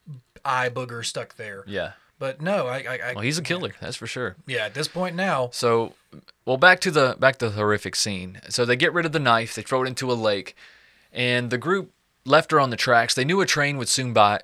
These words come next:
Speaker 2: soon be by, and they hoped that it would run Vera Jo over and basically destroy any evidence that they were ever there. Um, because they had seen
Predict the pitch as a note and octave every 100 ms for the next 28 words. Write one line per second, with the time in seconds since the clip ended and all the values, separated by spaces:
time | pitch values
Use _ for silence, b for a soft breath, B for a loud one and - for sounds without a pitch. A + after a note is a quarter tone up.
0 | - - D3+ B2+ G#2+ A2 A#2+ B2 A2+ A2
1 | D3+ E3 B2+ B2 G#2+ G2 - A#2 B2+ B2
2 | B2 A2+ A#2 A2+ B2+ C3+ F#2+ - G#2+ G#2+
3 | G#2+ G#2+ G2+ B2 - A#2+ A#2+ A2 G#2 G#2
4 | - C3 B2 A#2 A2 A2 A#2 A2 G2+ G#2
5 | G#2 G#2+ G#2 G2 F#2+ F#2+ A2 A#2+ F#2+ -
6 | B B B B - A#2 A#2 A#2 B2 C3
7 | A#2 - D#3+ F3+ C#3+ C3